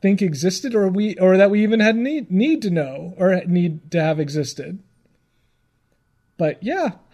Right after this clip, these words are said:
hindgut. Um, anyway, you guys, you guys, uh,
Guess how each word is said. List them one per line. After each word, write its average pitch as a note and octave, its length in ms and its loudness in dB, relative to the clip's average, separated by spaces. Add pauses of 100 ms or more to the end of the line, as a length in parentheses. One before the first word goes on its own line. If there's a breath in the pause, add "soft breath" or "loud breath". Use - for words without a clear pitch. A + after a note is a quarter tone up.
hindgut. C#4 800 -4 (1900)
Um, D#3+ 420 0 (180)
anyway, C3+ 480 -2 (680)
you E3+ 100 -8
guys, F#3 580 2
you F#3 100 -6
guys, F#3 460 2
uh, D#3+ 460 0